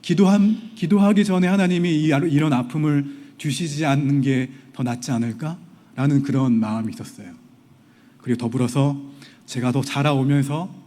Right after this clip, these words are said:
또 사역을 하게 되고, 사역을 하기 시작하니까, 어, 왜 이렇게 어려움이 많죠?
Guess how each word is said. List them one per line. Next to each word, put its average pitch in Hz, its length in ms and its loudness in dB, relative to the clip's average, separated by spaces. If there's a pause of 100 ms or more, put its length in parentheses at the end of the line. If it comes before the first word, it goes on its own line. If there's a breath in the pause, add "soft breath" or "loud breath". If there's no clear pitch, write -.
(260 soft breath)
또 - 60 -20
사역을 156 420 -2
하게 165 220 -2
되고, 143 440 -2 (440 loud breath)
사역을 175 720 2
하기 185 240 -6
시작하니까, 185 760 -2 (600 loud breath)
어, 127 140 -4
왜 156 140 2
이렇게 208 300 6
어려움이 165 420 4
많죠? 127 460 -4